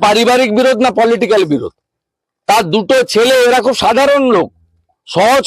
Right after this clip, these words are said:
সরল হয় এখানকার যারা গ্রামের লোকজন, এদের দারিদ্রতা আছে, কিন্তু এরা এইসব প্যাঁচ ট্যাঁচ বোঝে না, এরা কোনো শয়তানি নেই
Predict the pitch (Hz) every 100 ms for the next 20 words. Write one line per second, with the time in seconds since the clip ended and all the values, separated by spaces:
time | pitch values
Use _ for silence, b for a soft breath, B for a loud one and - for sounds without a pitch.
0 | - 277 294 277 240 208 240 233 247 190
1 | 233 202 202 220 220 202 175 147 98 -
2 | b b _ _ _ _ - 247 175 208
3 | 247 208 285 - 294 269 214 185 208 247
4 | 247 254 247 262 - 233 247 - 269 214
5 | 208 247 254 160 - _ _ _ _ _
6 | _ _ - 214 233 - 262 285 - 285
7 | 285 277 269 240